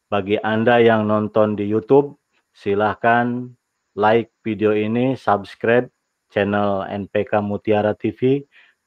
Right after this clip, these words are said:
dan jangan lupa pentung tanda loncengnya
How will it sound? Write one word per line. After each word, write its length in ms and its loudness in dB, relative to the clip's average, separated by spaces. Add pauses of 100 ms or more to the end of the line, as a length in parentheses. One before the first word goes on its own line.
dan 480 -2
jangan 400 2
lupa 480 2
pentung 720 0
tanda 320 4
loncengnya 680 2